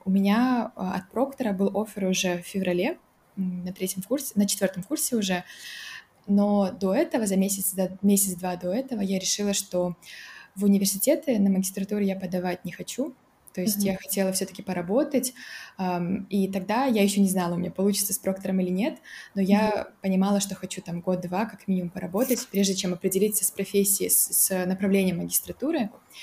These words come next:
Speaker 1: И в итоге в феврале, когда я получила оффер на трейнишип, то есть это специальная программа, а, в, именно, м, в Прокторе,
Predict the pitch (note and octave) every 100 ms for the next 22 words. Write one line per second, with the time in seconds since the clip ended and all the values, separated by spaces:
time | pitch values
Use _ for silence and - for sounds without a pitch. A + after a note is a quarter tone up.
0 | - - - - - G#3 G3+ F#3+ F#3 F3+
1 | G3+ - F#3+ F#3+ A3 A#3+ A3 G3+ G3 G3
2 | G3+ G3+ F#3+ F3+ F#3 F#3 F#3 F3+ G3 F#3+
3 | F#3+ F3+ E3+ - B3+ E4+ D4 - G3+ -
4 | - - - - G3 F#3+ F#3+ - F3 F3+
5 | F3+ F3 - - - - - F#3 F3+ F3+
6 | F3+ - - F#3 - G3+ G3 F#3 F3+ F3
7 | G3 G3 F#3+ F#3 - A3+ C4 B3 F#3